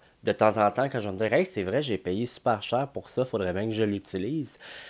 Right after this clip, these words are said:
Fait que c'est un produit inutile. Fait que j'ai dit que c'est lui qui gagnait, mais pour vrai, mon Filorga, je l'utilise régulièrement.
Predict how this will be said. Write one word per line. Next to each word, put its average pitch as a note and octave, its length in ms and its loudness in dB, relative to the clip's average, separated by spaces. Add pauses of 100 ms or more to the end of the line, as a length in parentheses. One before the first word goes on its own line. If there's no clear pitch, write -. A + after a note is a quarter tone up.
(220)
Fait G#2 120 -2
que - 60 -4
c'est - 160 -6
un G#2 80 4
produit A#2 440 4
inutile. B2 720 2 (320)
Fait G2 100 0
que F#2 60 0
j'ai G2+ 120 -2
dit A2 120 -4
que - 80 -10
c'est C3+ 120 2
lui C#3 140 2
qui D3+ 140 -2
gagnait, A#2+ 440 4
mais G#2+ 160 -2
pour A2 180 0
vrai, A2 180 2
mon B2 200 0
Filorga, G2+ 560 0
je A#2+ 100 0
l'utilise G2+ 580 -4
régulièrement. A2+ 1000 -2